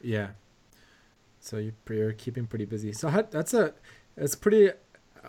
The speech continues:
like, from all the people I've been talking to and all the jobs I've been seeing, I think, um, you really did get yourself into, like, a fantastic, like, situation,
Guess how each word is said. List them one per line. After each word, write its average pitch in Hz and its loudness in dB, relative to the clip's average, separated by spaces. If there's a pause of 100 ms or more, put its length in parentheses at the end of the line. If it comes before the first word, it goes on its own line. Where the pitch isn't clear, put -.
(220)
like, 139 -2
from 151 2
all 165 6
the 180 0
people 170 4
I've 139 4
been 147 2
talking 139 2
to 139 2
and 123 0
all 127 0
the 131 2
jobs 123 0
I've 120 2
been 120 -2
seeing, 117 -2
I 113 -4
think, 151 -4 (520)
um, 113 -2 (380)
you 131 -2
really 143 4
did 135 2
get 135 4
yourself 120 -2
into, 123 -2
like, 113 -2
a 113 -2
fantastic, 117 -6
like, 107 -8
situation, 110 -6